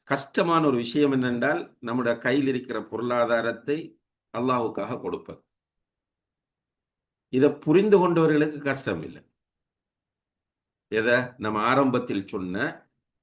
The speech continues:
பொருளாதார ரீதியாக அல் குர்ஆனும் சுன்னாவும் சொல்லக்கூடிய அம்சங்களை புரிந்து கொண்டவர்களுக்கு இது ஒரு, அஹ், பெரிய ஒரு விஷயம் இல்லை. அபு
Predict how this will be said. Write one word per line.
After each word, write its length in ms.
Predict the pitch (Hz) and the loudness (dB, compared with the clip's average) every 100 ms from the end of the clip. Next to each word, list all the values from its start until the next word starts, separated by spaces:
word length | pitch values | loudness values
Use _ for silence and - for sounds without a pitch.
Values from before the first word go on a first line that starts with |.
| _ _ - | _ _ -2
பொருளாதார 560 | 127 147 156 156 147 143 | 2 4 6 6 6 6
ரீதியாக 460 | 127 131 131 127 123 | 4 2 2 0 -2
அல் 200 | 117 127 | -6 -4
குர்ஆனும் 520 | 135 127 131 127 127 123 131 | -4 0 2 2 2 0 -2
சுன்னாவும் 520 | 120 127 127 120 117 120 | 0 2 2 0 -2 -4
சொல்லக்கூடிய 580 | 117 131 131 135 113 101 | -2 -2 -2 -2 0 -2
அம்சங்களை 640 | 107 117 127 135 127 120 110 - | -2 -2 -2 0 0 0 0 -2
புரிந்து 320 | 113 143 147 143 | 0 2 4 2
கொண்டவர்களுக்கு 720 | 131 127 123 113 127 147 156 | 2 2 0 -2 -4 -2 0
இது 80 | 147 | 4
ஒரு, 200 | 139 127 110 - _ - 113 | 4 4 0 -8 _ -10 -8
அஹ், 120 | 117 | -2
பெரிய 240 | 143 131 139 | 2 6 6
ஒரு 100 | 120 | 6
விஷயம் 420 | 107 - 107 82 | 2 -2 -2 -2
இல்லை. 160 | 78 - - _ _ _ _ _ _ _ _ _ | -8 -14 -20 _ _ _ _ _ _ _ _ _
அபு 180 | 110 131 | 0 2